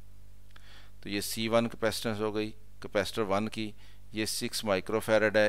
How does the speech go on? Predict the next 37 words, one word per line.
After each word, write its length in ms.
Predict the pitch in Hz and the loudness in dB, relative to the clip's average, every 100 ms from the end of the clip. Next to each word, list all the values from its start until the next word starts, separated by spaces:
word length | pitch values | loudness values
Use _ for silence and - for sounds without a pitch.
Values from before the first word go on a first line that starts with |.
| - | 2
इसके 220 | 101 104 | -8 -6
फैरड 360 | 98 95 90 107 | -2 0 2 0
बना 220 | 110 110 | 2 4
लेते 280 | 107 107 107 | 4 2 0
हैं, 100 | 104 | -2
ये 120 | 101 | -2
सिक्स 300 | 95 107 - 107 | -4 -6 -6 -6
into 160 | 98 92 | -4 -2
ten 120 | 95 | -2
raise 140 | 95 92 | -2 0
power 140 | 98 | 0
minus 380 | 98 87 87 92 | 0 0 -2 -4
six 180 | 98 - | -6 -6
फैरड 340 | - 80 71 67 | -2 -2 -2 -8
बन 180 | 64 55 | -8 -8
जाएंगे 260 | - - - - - - - - - - | -10 -10 -10 -10 -10 -10 -10 -10 -10 -8
क्योंकि 240 | 95 101 | -2 0
माइक्रो 420 | 98 95 95 - | 0 0 0 -2
टेन 240 | 98 92 92 | -2 -2 -4
की 100 | - | -2
पावर 180 | 95 92 | -2 0
माइनस 340 | 85 76 73 | -2 -4 -8
सिक्स 240 | - - | -8 -8
होता 320 | - - - - | -8 -10 -10 -10
है। 40 | - - - - - - - | -10 -10 -10 -10 -10 -10 -10
Capacitance 540 | - 113 110 - 131 135 | 0 2 2 0 0 0
of 100 | - | -2
capacitor 460 | - 113 107 - | -4 0 0 0
number 280 | 120 120 117 - 117 | 0 4 2 2 0
two, 260 | 113 120 - - - - | 0 0 -4 -10 -12 -8
सी 320 | - - 113 110 | -4 -2 0 0
टू 160 | 110 113 | 0 6
रख 200 | 113 110 | 6 6
लेते 240 | 113 104 | 0 2
हैं 120 | 113 | 0
इसको, 260 | 107 - 113 | 0 0 0
ये 300 | 110 104 107 | 0 0 0